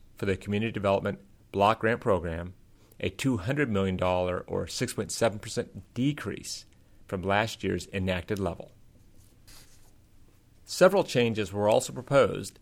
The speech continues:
to expand the low-income housing tax credit program. First,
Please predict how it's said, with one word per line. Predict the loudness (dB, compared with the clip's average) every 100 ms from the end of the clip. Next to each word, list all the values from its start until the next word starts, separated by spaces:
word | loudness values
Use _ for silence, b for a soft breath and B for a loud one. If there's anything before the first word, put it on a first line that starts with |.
| -10
to | -4
expand | -4 -2 -2 0 -2 -6 -14 -10
the | -4
low-income | 0 0 0 -2
housing | -2 -2 -4
tax | -4 -4 -4
credit | -6 -4
program. | -4 -6 -6 -12 -14 -20 _ -20 _ _ -20 -20
First, | 0 6 6 4 -4